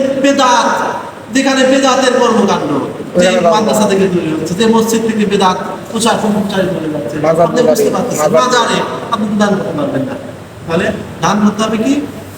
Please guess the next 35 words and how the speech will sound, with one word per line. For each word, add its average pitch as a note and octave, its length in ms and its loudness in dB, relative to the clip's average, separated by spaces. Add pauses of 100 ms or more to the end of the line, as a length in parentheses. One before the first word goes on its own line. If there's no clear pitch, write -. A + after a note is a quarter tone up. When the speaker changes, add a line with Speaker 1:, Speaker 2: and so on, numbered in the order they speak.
(160)
Speaker 1:
আল্লাহর D3+ 340 0
পথে। - 220 -8 (640)
এখানে F#3+ 240 -4 (320)
দিনের G#3 280 4
উপকার G3 300 -2
হয়, - 220 0
যেখানে - 240 -6 (280)
মানুষের F#3 360 0
উপকার C#3 280 -4
হয়, C3 260 -10 (380)
যেখানে D#3+ 180 -6
মানুষের D#3 280 -4 (140)
সাহায্য F#3+ 340 -2
করা C3+ 120 -6
যায়, B2 200 -8 (280)
সে B3 60 -4
সমস্ত F#3+ 220 -2
জায়গায় A#3+ 240 -4
দান G#2+ 200 -6
করা - 140 -12
যায়। - 120 -14 (920)
আর C#4 100 0 (720)
ইমান G3 280 2
কোরআনের A3 400 0
প্রতি G#3+ 140 -2
বিশ্বাসের A#3+ 420 -4
কথা A#3+ 160 0
ওটাই A#3+ 240 2
বললাম, B3 320 2 (400)
এটা G3 240 2
তো G3 100 -2
আমরা G3+ 200 2
আল্লাহর F#3+ 300 2
পক্ষ G3+ 160 -2
থেকে A#3 220 -2